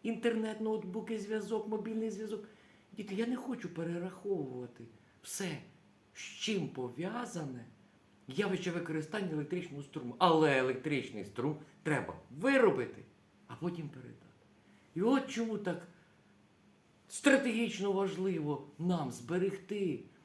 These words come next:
лінії електропередач, генератори. І оце слово «генератор електричного струму», придбати генератор. А в того є генератор. А в А Т Б поставили генератор.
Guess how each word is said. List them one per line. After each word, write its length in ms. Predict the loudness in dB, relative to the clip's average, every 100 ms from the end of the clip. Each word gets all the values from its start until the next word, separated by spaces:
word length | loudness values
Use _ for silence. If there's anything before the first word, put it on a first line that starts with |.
| -20 -20 _
лінії 340 | 0 0 2 2
електропередач, 840 | 0 0 -2 0 -2 0 -2 -2
генератори. 960 | 0 0 2 4 4 4 0 -6 -14 -16 -20 _ -20 -20 -4
І 80 | 2
оце 200 | 4 2
слово 480 | 2 2 4 2 -2 -14 -20 _
«генератор 800 | -4 0 2 2 0 -2 -2 0
електричного 560 | 0 0 -2 -6 -6 -12
струму», 300 | -10 -12 -12 -16 -20 -20 -4
придбати 500 | -2 0 -2 0 -2
генератор. 640 | -2 -4 -6 -8 -12 -18 -20 -20 -6
А 100 | -6
в 100 | 0
того 220 | 2 2
є 200 | 0 -2
генератор. 580 | -2 -2 -2 -2 -4 -10 -14 -14 -4
А 100 | 0
в 80 |
А 40 | 2
Т 120 | 2
Б 160 | 2 0
поставили 640 | -2 -2 0 0 0 -2
генератор. 560 | -2 -2 -2 -4 -8